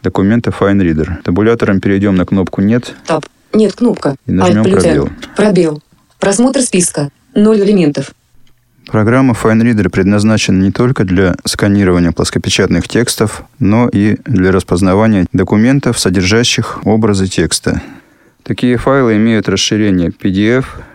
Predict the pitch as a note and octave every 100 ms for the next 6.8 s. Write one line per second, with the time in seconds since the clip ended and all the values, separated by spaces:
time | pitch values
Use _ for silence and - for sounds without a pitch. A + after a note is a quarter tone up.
0 | - - G2 A2 - F#2 F#2+ A#2 A2+ A2+
1 | - G2 A2+ G#2 A2 G2+ F#2 G2+ - G2
2 | G#2+ B2 C3+ - - - _ _ _ -
3 | - G2+ - G#2 B2 C3+ C#3 - - F#2+
4 | F#2+ G2 G#2 B2 A#2 A2 F#2+ F#2 - A2+
5 | G#2+ - F2 F2+ F#2 G#2+ - - - G2
6 | G2 F#2 E2+ F2+ D#2+ - -